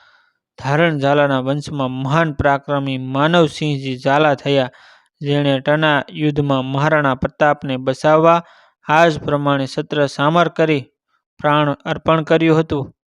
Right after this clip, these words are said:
આવા જ મિત્રો નવા નવા જીવન ઉપયોગી જીવનમાં કંઈક નવું કરવાની પ્રેરણા મળે, શીખવા મળે, જાણવા મળે તેવા વીડિયો જોવા માટે અમારી ચેનલ સાથે બન્યા રહેજો. અમારી ચેનલને તમે હજી સુધી સબસ્ક્રાઇબ ન કરી હોય તો એક સબસ્ક્રાઇબ પણ કરી દેજો. Thank you મિત્રો,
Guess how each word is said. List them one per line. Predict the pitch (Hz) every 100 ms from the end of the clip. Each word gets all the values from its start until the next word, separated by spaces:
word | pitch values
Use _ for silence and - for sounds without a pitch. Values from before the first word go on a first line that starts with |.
| -
આવા | 143 151 160 170
જ | 160 - _ -
મિત્રો | 151 151 160 - _ _ _ _ -
નવા | 165 165 143
નવા | 143 139
જીવન | 135 170 175
ઉપયોગી | 156 143 139
જીવનમાં | 131 165 175 151 135
કંઈક | 143 131
નવું | 143 143
કરવાની | 143 139 131 127
પ્રેરણા | 135 151 165
મળે, | 165 160 - - - _ _ -
શીખવા | 180 180 185 170
મળે, | 160 151
જાણવા | 143 151 151
મળે | 147 143 139 _ _ _
તેવા | 151 147
વીડિયો | 139 135 135
જોવા | 151 156
માટે | 156 147
અમારી | 135 135 139
ચેનલ | 131 135 131
સાથે | 139 131
બન્યા | 131 139 151
રહેજો. | 156 160 151
અમારી | 135 139
ચેનલને | - 139 143 139
તમે | 139 135
હજી | 135 156
સુધી | 151 147 135
સબસ્ક્રાઇબ | 139 131 - 139 131
ન | 139
કરી | 143 151 143
હોય | 131
તો | 135
એક | -
સબસ્ક્રાઇબ | - 135 - 151
પણ | 147 147
કરી | 147 151
દેજો. | 160 156 160 _ - _ _ _ -
Thank | 156 156
you | 175
મિત્રો, | 175 180 175